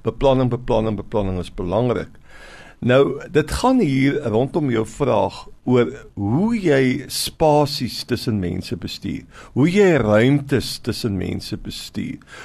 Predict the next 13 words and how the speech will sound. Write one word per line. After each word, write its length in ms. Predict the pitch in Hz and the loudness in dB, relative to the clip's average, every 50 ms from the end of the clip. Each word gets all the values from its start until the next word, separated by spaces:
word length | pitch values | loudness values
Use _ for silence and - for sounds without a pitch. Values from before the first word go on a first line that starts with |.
| - - | -2 2
hoe 140 | 127 151 196 | 2 4 4
jy 160 | 190 233 220 | 4 4 4
atmosfeer 1120 | 185 - 160 143 139 143 - 139 135 117 - - - - - - 175 165 147 123 98 82 - - - _ _ _ _ | 4 4 2 0 0 -2 -2 -2 -2 -2 -4 -8 -10 -10 -8 -4 -2 0 0 0 0 -2 -4 -10 -18 _ _ _ _
tussen 320 | - 120 - - 127 104 104 | -4 -4 -2 -2 -2 -2 -2
mense 380 | 92 87 87 87 85 - - - - | -2 -4 -4 -6 -8 -8 -10 -8 -8
be-, 240 | - - 90 85 - - - - | -6 -6 -8 -8 -8 -12 -10 -10
bestuur. 400 | - 92 - - - - - - - - - - - - - - - - | -10 -10 -10 -10 -8 -8 -8 -8 -12 -16 -20 -20 -20 -18 -18 -18 -18 -2
En 220 | - 131 131 131 135 | 2 2 4 4 2
die 80 | 127 | 0
sleutelwoord 640 | 131 - 214 240 233 254 240 180 147 135 139 120 - | 0 2 2 2 2 2 0 0 2 2 2 2 2
daar 320 | - 104 95 95 92 - - 120 | 2 2 2 2 2 0 -2 -4
is 140 | 98 - 117 104 98 | -2 -2 -2 -2 2
ritme. 540 | 98 110 120 117 120 - 113 92 - - | 2 2 2 0 0 -2 -2 -2 -2 -4